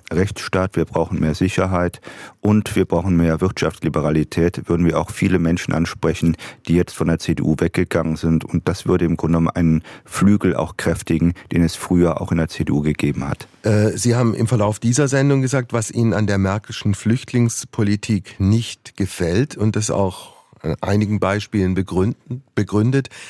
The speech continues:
Speaker 2: Hätten Sie als Präsident des Bundesverfassungsschutzes da nicht viel früher die Konsequenz ziehen müssen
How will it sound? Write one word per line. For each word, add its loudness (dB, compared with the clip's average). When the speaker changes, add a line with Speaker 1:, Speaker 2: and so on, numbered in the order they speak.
Speaker 2:
Hätten 2
Sie 0
als 0
Präsident 0
des -2
Bundesverfassungsschutzes -2
da 0
nicht 0
viel 2
früher 2
die -8
Konsequenz -2
ziehen 2
müssen 0